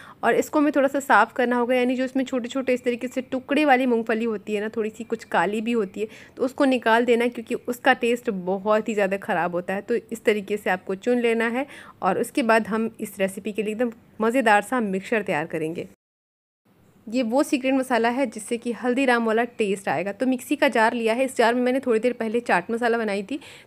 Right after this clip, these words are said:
तो मैंने सेम उसी जार का यूज़ किया है। एकदम ड्राई सूखा जार लेना है आपको और इसमें डालना है दो चम्मच उड़द की दाल,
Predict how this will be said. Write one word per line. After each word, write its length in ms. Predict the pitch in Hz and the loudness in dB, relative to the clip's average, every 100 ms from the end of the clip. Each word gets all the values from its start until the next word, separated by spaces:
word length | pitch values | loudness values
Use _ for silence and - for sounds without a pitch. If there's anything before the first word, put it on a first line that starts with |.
| - | -4
तो 60 | |
मैंने 180 | 226 240 | -2 0
सेम 280 | 247 247 240 | 0 0 0
उसी 300 | 214 247 240 | -2 -4 -2
जार 240 | 220 190 196 | 0 0 0
का 120 | 214 | -4
यूज़ 220 | 208 196 | -4 -8
किया 220 | - 196 | -6 -4
है। 120 | 196 240 | -2 -4
एकदम 280 | 220 294 | 0 0
ड्राई 320 | 240 208 220 269 | 2 4 4 2
सूखा 340 | 269 233 262 | -4 -2 0
जार 240 | 240 240 240 | 2 2 2
लेना 240 | 220 226 | 0 0
है 100 | 233 | -2
आपको 340 | 196 - 285 | -4 -2 0
और 160 | 285 - | 0 0
इसमें 240 | 247 - 254 | -4 -2 2
डालना 240 | 196 196 | 4 2
है 140 | 220 226 | -2 -2
दो 220 | 208 269 | 0 0
चम्मच 420 | 285 240 240 254 - | 0 0 0 -4 -6
उड़द 300 | 220 214 214 | -4 -4 -4
की 140 | 220 185 | -6 -2
दाल, 320 | 185 185 | 2 2